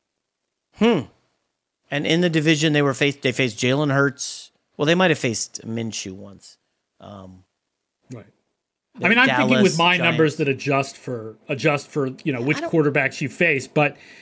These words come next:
Speaker 2: they, you know, they did good against good quarterbacks. They did good against good quarterbacks last year. They just, their offense was, uh, was
Speaker 1: Yeah.
Speaker 2: not good.
Speaker 1: Well, I mean, what do your projections say for Sam Howell?
Speaker 2: I mean, you can't project a fifth round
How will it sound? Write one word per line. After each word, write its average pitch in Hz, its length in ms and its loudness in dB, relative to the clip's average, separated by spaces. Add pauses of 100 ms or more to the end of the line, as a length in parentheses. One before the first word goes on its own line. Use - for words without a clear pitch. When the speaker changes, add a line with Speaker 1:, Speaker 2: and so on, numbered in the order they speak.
(240)
Speaker 2:
they, 214 400 2
you 262 100 -2
know, 262 180 4
they 240 160 2
did 262 220 2
good 320 140 4
against 320 340 0
good 311 180 0
quarterbacks. 330 680 -2 (100)
They 202 100 4
did 247 200 -2
good 277 120 -2
against 247 280 -2
good 240 160 -4
quarterbacks 233 480 0
last 170 180 0
year. 294 100 2
They 170 100 4
just, 165 200 -2
their 175 140 4
offense 165 420 2
was, 127 120 -10
uh, 123 40 -14 (220)
was 117 300 -10
Speaker 1:
Yeah. 131 200 -6
Speaker 2:
not 135 180 -6
good. 202 260 -6 (300)
Speaker 1:
Well, 175 140 0
I 117 100 -2
mean, 131 360 -4
what 165 140 2
do 190 60 6
your 175 140 0
projections 165 480 -2
say 156 100 2
for 147 120 -4
Sam 139 240 0
Howell? 147 340 0 (1200)
Speaker 2:
I 170 80 2
mean, 175 160 0
you 170 80 2
can't 185 340 -2
project 151 420 0
a - 60 -2
fifth - 360 -4
round 113 380 -8